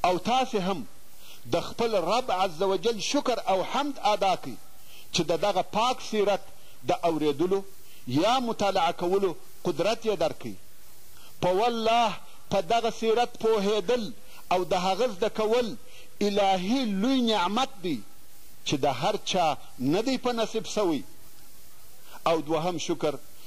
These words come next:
شکر د رسول الله صلی الله علیه و آله وسلم دی.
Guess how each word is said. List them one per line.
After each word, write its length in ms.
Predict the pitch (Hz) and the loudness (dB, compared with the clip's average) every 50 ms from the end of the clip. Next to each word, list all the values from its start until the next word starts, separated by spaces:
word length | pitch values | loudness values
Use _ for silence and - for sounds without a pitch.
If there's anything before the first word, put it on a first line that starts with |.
| - - | -8 -6
شکر 420 | - - - 196 185 - 190 185 175 165 | -2 0 0 0 2 2 0 0 0 0
د 100 | 185 190 | 0 0
رسول 380 | 190 165 - 185 196 196 190 196 | 0 0 0 2 2 2 4 2
الله 460 | 190 190 185 190 202 202 208 196 175 - - - - - - - | 0 2 2 2 4 4 4 2 2 0 -6 -8 -10 -8 -6 -2
صلی 240 | - 214 208 208 208 | -2 0 2 2 2
الله 480 | 208 196 190 202 214 226 226 226 220 | 2 2 2 2 2 4 4 4 4
علیه 260 | 196 202 208 214 208 | 4 4 4 2 2
و 80 | 214 208 | 2 2
آله 180 | 214 208 208 214 | 2 2 2 2
وسلم 420 | 208 - - 202 214 220 220 214 | 2 2 0 0 0 0 0 0
دی. 180 | 185 170 139 | 0 -2 -2